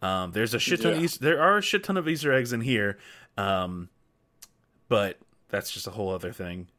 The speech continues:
Speaker 1: Uh, including, <laughs> I may, I can't remember if we talked about this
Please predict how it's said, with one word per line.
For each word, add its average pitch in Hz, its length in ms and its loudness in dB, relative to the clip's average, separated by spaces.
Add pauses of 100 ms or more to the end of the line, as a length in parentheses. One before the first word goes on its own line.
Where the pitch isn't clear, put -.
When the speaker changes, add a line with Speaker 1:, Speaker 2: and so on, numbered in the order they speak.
Speaker 1:
Uh, 87 340 -8 (1200)
including, 113 680 0 (180)
<laughs> - 180 -20
I 113 920 -4
may, 185 260 -6
I - 80 -10
can't - 220 -12
remember 95 180 -8
if - 80 -14
we 131 100 -8
talked 117 240 -8
about 95 160 -10
this 95 260 -12